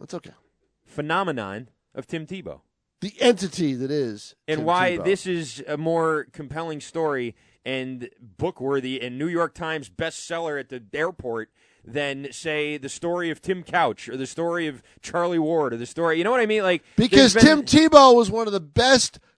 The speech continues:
Speaker 1: college quarterbacks ever.
Speaker 2: Yeah, Jamarcus Russell was a great college quarterback.
Speaker 1: Right, right, but Tim Tebow
Speaker 2: I'm not
Speaker 1: was
Speaker 2: seeing him getting interviewed on Fox and Friends either, you
Speaker 1: Right,
Speaker 2: know? I mean,
Speaker 1: but
Speaker 2: there's
Speaker 1: Tebow
Speaker 2: and I bet his story is a lot more interesting.
Speaker 1: You gotta understand something.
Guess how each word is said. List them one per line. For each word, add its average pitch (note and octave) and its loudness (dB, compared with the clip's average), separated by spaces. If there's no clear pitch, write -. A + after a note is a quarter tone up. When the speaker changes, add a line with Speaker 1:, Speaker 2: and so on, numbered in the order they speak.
Speaker 1:
college A#3+ 2
quarterbacks G3+ 2
ever. G#3 2
Speaker 2:
Yeah, E3 -6
Jamarcus F3+ 0
Russell G3+ 2
was D3+ -2
a C#3 -2
great C#3 -2
college C3+ 0
quarterback. B3 0
Speaker 1:
Right, D#3+ -14
right, A3 4
but F3+ -4
Tim B3+ -4
Tebow A#3+ 0
Speaker 2:
I'm A#3 4
not A3 6
Speaker 1:
was - -10
Speaker 2:
seeing A#3+ -4
him A3+ 0
getting F#3+ -2
interviewed F3+ 2
on D#3+ 0
Fox E3 -2
and D#3 -14
Friends E3 -6
either, E3+ -4
you B2 0
Speaker 1:
Right, A#3 6
Speaker 2:
know? F3 2
I E3+ 0
mean, E3 -4
Speaker 1:
but E3 0
Speaker 2:
there's E3 -4
Speaker 1:
Tebow C4 4
Speaker 2:
and F3 0
I F#3+ 6
bet A#3 6
his B3+ -2
story G3+ 2
is F3 0
a E3+ -2
lot F#3+ 0
more G#3 0
interesting. F#3+ -8
Speaker 1:
You A#3+ -12
gotta A#3+ -4
understand F#3 -8
something. - -16